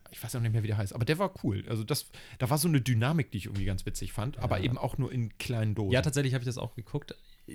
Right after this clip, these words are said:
Speaker 2: Ich finde auch die Rolle, die Jan-Josef Liefers da spielt, ganz gut.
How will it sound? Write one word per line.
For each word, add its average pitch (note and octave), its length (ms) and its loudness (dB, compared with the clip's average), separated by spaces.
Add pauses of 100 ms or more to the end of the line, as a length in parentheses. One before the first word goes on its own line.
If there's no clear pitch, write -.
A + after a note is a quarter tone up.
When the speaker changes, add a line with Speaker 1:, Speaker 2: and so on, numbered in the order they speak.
(120)
Speaker 2:
Ich - 320 -12
finde D#3+ 220 0
auch A#2+ 60 -4
die B2 120 -2
Rolle, A#2+ 240 0
die A2+ 120 -6
Jan-Josef A2+ 520 -2
Liefers C3+ 260 -4
da - 80 -8
spielt, - 240 -8
ganz C3+ 180 -6
gut. - 220 -6